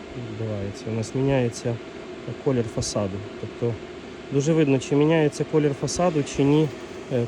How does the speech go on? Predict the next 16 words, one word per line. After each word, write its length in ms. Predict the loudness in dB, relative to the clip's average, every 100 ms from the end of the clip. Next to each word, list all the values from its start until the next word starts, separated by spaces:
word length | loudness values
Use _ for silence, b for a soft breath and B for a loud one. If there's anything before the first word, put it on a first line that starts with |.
| 0
коли, 460 | 2 4 6 4 0 -6 -12 -12 -12 -12 -12 -14 -14 -14 -12 -6
е, 380 | -2 0 0 2
ми 340 | 2 4 4 2 -2
знімаємо, 840 | -2 2 2 4 2 2 2 2 0 -6 -12 -12 -12 -12 -6
або, 520 | -6 0 2 4 2 0 -8 0
ну, 140 | 0 2
можемо 240 | 2 2
просто 320 | 0 -2 -2 -4
відключити. 640 | -4 -4 -6 -4 -4 -4
От 100 | -4
зараз 260 | -2 -4 -4
ми, 100 | -4 -4 -6 -10 -12 -12 -10 -4
ми 100 | -2
можемо, 400 | 0 -2 -4 -6 -6 -8
відключили, 680 | -8 -6 -8 -6 -4 -4 -4 -6
включили, 640 | -8 -8 -8 -6 -4 -4